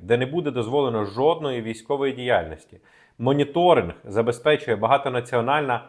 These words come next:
цивільна місія по обидва боки лінії. Е, мені цікаво, це як?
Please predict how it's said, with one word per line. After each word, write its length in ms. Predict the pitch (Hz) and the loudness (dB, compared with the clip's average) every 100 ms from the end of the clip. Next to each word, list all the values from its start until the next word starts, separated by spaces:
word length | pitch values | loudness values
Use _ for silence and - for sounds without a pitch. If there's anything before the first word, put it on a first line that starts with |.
| _ | _
цивільна 520 | - 120 113 143 120 | -8 -6 -4 -4 -4
місія 640 | 104 113 147 - 110 92 - _ _ | -4 -4 -6 -6 -2 -2 -4 _ _
по 120 | 110 | 2
обидва 580 | 110 107 139 120 120 - - _ - | 4 4 2 4 2 2 -16 _ -14
боки 560 | 98 117 117 110 101 - _ _ _ | -2 0 0 -2 -6 -8 _ _ _
лінії. 560 | 101 127 110 90 78 71 _ _ - | -4 -2 -2 -4 -8 -12 _ _ -8
Е, 40 | 92 90 90 87 87 87 | -6 -4 -4 -6 -10 -10
мені 240 | 104 123 139 | -6 -4 -4
цікаво, 380 | 135 - 127 113 | -4 2 4 4
це 180 | - | 2
як? 300 | 117 90 - | 2 2 0